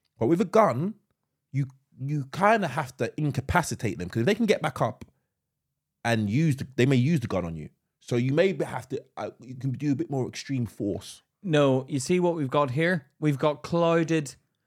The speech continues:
Speaker 2: It's very clouded. We're so stupid.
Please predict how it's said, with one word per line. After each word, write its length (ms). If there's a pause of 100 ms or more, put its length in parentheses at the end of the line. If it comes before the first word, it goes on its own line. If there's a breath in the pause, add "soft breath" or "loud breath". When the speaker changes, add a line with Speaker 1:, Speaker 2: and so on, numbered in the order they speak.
(140)
Speaker 2:
It's 180
very 260
clouded. 680 (640)
We're 140
so 260
stupid. 680